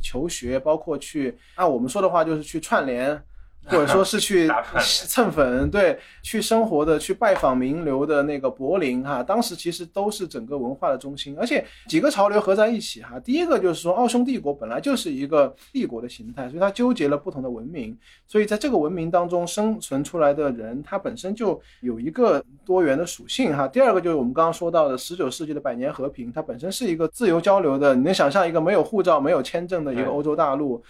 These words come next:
Speaker 1: 那么第三就是当时正好也是处于德国文化比较强势的时候，所以那时候东德，尤其是柏林的文化，在文化、政治，嗯，领域的地位其实已经非常的高了。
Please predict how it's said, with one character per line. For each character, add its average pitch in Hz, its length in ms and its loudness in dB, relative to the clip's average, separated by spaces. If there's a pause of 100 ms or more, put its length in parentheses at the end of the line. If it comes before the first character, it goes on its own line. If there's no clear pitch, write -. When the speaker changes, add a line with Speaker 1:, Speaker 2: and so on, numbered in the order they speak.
(300)
Speaker 1:
那 247 60 4
么 226 160 6
第 247 180 2
三 294 280 2
就 320 120 2
是 208 160 2
当 247 200 4
时 220 120 -4
正 262 160 2
好 185 160 4
也 139 140 2
是 165 140 -6
处 143 180 -8
于 131 80 -4
德 139 220 -2
国 180 220 0
文 139 100 -2
化 151 200 2
比 123 140 -8
较 123 420 0 (280)
强 123 280 -4
势 185 240 -2
的 123 160 -2
时 - 160 -12
候， 117 240 -16
所 - 160 -2
以 254 120 4
那 285 120 4
时 302 140 0
候 196 140 4 (260)
东 285 220 4
德， 139 180 2
尤 139 140 2
其 190 160 -4
是 185 100 -8
柏 165 320 -4
林 175 180 -2
的 160 160 4
文 131 220 -2
化， 240 240 0
在 170 140 0
文 139 180 -2
化、 233 260 2
政 208 280 -2
治， 139 480 -4
嗯， 123 340 -4
领 120 100 -4
域 156 140 -4
的 143 100 -2
地 240 200 -4
位 147 180 4
其 135 100 -10
实 - 140 -12
已 120 40 -10
经 247 120 -14
非 254 140 -6
常 170 120 0
的 131 100 -2
高 156 280 2
了。 143 180 2